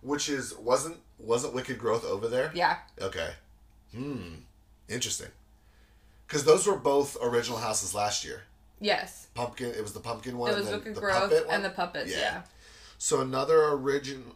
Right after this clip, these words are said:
Speaker 1: another original that's being rumored, and this one looks like it is over, it is where Texas Chainsaw was last year,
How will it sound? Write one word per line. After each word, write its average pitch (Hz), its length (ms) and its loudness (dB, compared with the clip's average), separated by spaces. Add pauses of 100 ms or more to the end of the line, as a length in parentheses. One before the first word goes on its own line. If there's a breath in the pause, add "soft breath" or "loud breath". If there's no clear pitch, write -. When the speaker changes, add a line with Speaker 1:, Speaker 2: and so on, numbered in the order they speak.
Speaker 1:
another 117 360 0
original 123 360 -2
that's 120 120 -4
being 113 440 -8
rumored, 110 720 -2 (320 soft breath)
and 98 260 -8
this 107 280 -2
one 101 560 -6 (160)
looks 98 500 -4
like 95 500 -4 (720 soft breath)
it 95 180 -8
is 92 300 -6
over, 101 380 -4
it 101 220 -6
is 101 160 -6
where 101 140 0
Texas 104 360 -2
Chainsaw 104 340 -2
was 107 200 -4
last 101 320 -2
year, 127 300 -4